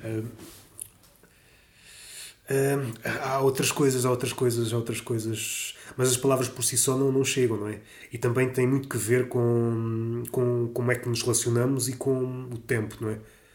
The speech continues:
Ahm, relacionarmos com o outro, sermos hospitaleiros. Isto foi uma coisa que ocupou muito os filósofos do século passado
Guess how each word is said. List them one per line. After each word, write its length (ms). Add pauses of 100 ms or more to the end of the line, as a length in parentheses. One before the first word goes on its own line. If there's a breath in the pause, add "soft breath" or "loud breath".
(320 loud breath)
Ahm, 540 (800 soft breath)
relacionarmos 480
com 120
o 40
outro, 180
sermos 260
hospitaleiros. 800 (420 loud breath)
Isto 340
foi 100
uma 120
coisa 220
que 80
ocupou 280
muito 340 (1400 loud breath)
os 200
filósofos 440
do 140
século 420
passado 400